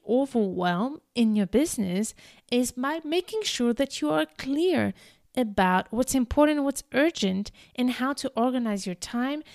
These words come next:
as well as your thoughts and your, and align them with your goals and your priorities. It's all about alignment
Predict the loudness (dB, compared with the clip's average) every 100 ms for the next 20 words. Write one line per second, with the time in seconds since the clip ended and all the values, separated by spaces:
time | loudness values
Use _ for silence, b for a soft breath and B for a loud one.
0 | B B -4 -4 -2 0 0 -2 -2 -4
1 | -4 -6 -2 0 0 0 0 2 0 -2
2 | -8 b b b _ -6 -4 -4 -8 -16
3 | _ -4 -2 0 0 -4 -6 b b -2
4 | 2 2 4 4 2 2 2 2 -2 -6
5 | 0 0 0 -2 0 0 -2 -2 -2 -2
6 | -2 -2 -2 -2 -2 -4 -8 -10 -12 -10
7 | -10 -14 _ _ _ _ -8 -6 -4 2
8 | 4 4 2 -2 _ _ _ _ -4 0
9 | 2 2 -2 -2 2 2 4 4 4 2
10 | 0 -8